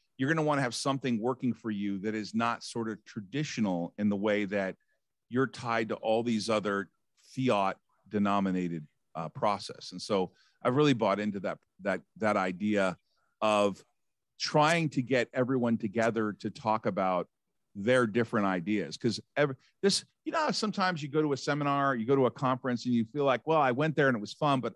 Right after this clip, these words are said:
I didn't, I don't, I don't know if I really learned anything different than I already know. I networked."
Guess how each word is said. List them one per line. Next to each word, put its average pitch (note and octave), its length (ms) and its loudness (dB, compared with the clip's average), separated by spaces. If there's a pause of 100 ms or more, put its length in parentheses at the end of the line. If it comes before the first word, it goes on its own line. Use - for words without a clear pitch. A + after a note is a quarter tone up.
(120)
I A#2+ 80 -4
didn't, B2+ 420 -2
I B2+ 120 2
don't, C3 140 -2
I B2 240 2
don't B2+ 160 0
know B2 80 0
if A2 100 -2
I G#2 60 0
really G2+ 360 -2
learned C3+ 340 0
anything G#2 520 -2 (440)
different B2+ 220 -2
than A2+ 80 0
I G#2+ 40 2
already G#2+ 200 2
know. B2 180 4
I G2 60 0
networked." A#2+ 500 2